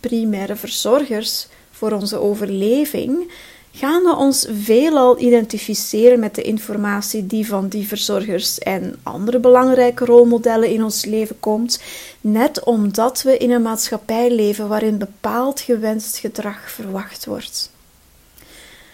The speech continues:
Ja, als kind gaan we daardoor meestal de informatie die we van mensen die belangrijk voor ons zijn adopteren en zien als deel van wie wij zijn.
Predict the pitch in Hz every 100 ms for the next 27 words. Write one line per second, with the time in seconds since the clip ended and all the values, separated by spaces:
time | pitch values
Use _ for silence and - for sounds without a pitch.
0 | _ - 285 240 - - 247 262 - 220
1 | 208 208 208 208 214 220 208 202 233 -
2 | 220 214 202 214 214 208 202 233 240 247
3 | 226 214 208 196 196 214 233 247 220 214
4 | 185 208 277 277 240 240 240 220 208 202
5 | - 190 202 - 202 190 190 - 196 240
6 | 254 185 196 - - - - - 220 226
7 | 220 285 320 233 214 190 226 233 302 254
8 | 240 220 208 247 214 190 208 - 185 170
9 | 240